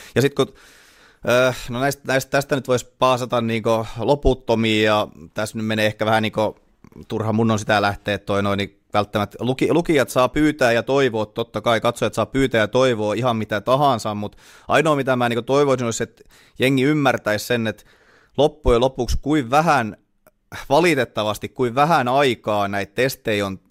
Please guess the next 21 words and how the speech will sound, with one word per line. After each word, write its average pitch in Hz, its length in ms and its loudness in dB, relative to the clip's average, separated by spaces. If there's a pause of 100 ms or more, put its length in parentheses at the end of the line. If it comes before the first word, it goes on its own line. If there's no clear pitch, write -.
on 107 180 -2
niinku 101 220 -6
tehdä. 127 600 0 (380)
Sun 131 180 -4
täytyy 131 300 0
keskittyä 113 960 -2 (220)
kuitenkin 120 460 0
tuotetestiin, 123 1160 0
uusien 131 360 0
teknologioiden 110 960 0
niinku 104 280 -2
es-, 120 280 -2
sillain 113 340 2
niinku 107 140 -4
testaamiseen, 104 1000 0 (260)
kertomiseen, 101 1120 -2 (480)
tulosten 117 480 2
kautta, 101 380 -4
että 98 120 -8
mitä 120 300 0
on 101 140 -6